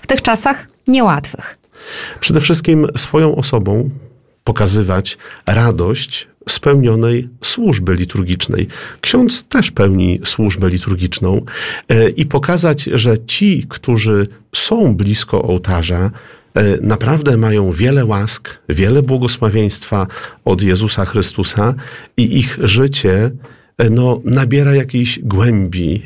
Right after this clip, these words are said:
Speaker 2: nabiera jakiegoś większego znaczenia, bo Pan Bóg tak potrafi pokierować nasze życie, że mimo jakichś trudności naprawdę pokoloruje wszystkie sytuacje.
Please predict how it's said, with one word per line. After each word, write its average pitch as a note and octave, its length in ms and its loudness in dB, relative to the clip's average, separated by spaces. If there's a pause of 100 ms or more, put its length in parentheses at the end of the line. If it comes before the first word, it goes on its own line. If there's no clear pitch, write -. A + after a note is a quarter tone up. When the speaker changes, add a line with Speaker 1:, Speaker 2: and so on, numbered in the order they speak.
Speaker 2:
nabiera A2 720 0 (380)
jakiegoś G#2+ 480 0
większego A#2 540 0
znaczenia, A#2 640 2 (320)
bo D#3 100 0
Pan F3+ 240 2
Bóg E3 320 -4 (120)
tak G#3+ 220 -2
potrafi C3 480 0
pokierować A2+ 680 0
nasze G#2+ 400 0
życie, G2 420 0 (420)
że F#2 220 2
mimo G#2 260 2
jakichś F#2+ 320 -2
trudności B2 800 0 (360)
naprawdę G#2+ 600 2
pokoloruje G2+ 920 0 (180)
wszystkie - 560 -2
sytuacje. - 560 -4